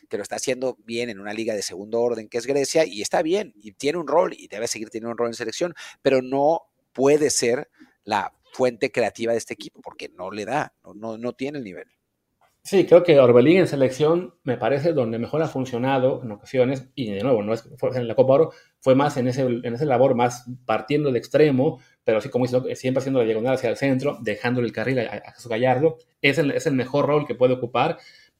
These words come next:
Speaker 2: Y bueno, ya que vuelva el Chucky Lozano, pues probablemente lo pondrán ahí, porque estará por derecha Quiñones. Entonces, para Orbelín en este momento el rol es ser el suplente del Chucky, ¿no? Mm, pero sí, ma-, más orientado a, a partir desde la banda,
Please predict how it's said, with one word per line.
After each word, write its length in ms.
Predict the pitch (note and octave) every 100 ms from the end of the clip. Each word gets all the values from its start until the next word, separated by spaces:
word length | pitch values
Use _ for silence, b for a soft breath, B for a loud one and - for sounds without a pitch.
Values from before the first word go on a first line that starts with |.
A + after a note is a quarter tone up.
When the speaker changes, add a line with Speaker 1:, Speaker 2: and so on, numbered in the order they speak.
| _ _
Speaker 2:
Y 100 | -
bueno, 260 | G3 F#3 -
ya 260 | A#2+ C3 -
que 160 | C3+
vuelva 300 | B2 C#3 B2+
el 80 | A#2
Chucky 200 | C3 C#3
Lozano, 520 | D#3 - D3+ C3+ D#3+ b b b
pues 340 | - G#2 - -
probablemente 800 | A#2 B2+ B2 B2+ A#2 A#2+ A#2 -
lo 120 | A#2+
pondrán 320 | G2 G2+ A2+ A2
ahí, 220 | B2 D#3
porque 220 | - _
estará 280 | _ - G2
por 140 | G2+
derecha 260 | G2+ A2 A#2
Quiñones. 480 | C3+ C3 D#3+ - _ _ _ _
Entonces, 380 | G#2 G2+ A#2+ -
para 220 | G#2+ G2
Orbelín 340 | G2+ G#2 C#3
en 100 | D#3+
este 200 | C#3+ C#3
momento 260 | B2+ C#3 C#3
el 80 | G#2
rol 160 | A#2+
es 100 | B2+
ser 240 | B2+ C#3+ -
el 240 | B2 A#2 A2
suplente 460 | A2 B2+ D3+ D#3+
del 160 | A#2+ G#2+
Chucky, 300 | C#3+ - F2+
¿no? 180 | A#2 C3 B B _
Mm, 460 | A2 G2 F#2+ G2 - -
pero 240 | G2+ -
sí, 160 | C3+ A2
ma-, 260 | G#2 A2
más 400 | A#2+ B2+ D3 D3+ -
orientado 600 | B2 G#2+ G#2 A#2+ C#3+ -
a, 260 | G#2+ G2
a 180 | - A2
partir 320 | G#2+ G#2 C#3+
desde 140 | C3 A2
la 120 | G#2
banda, 400 | B2 C3 C3+ C4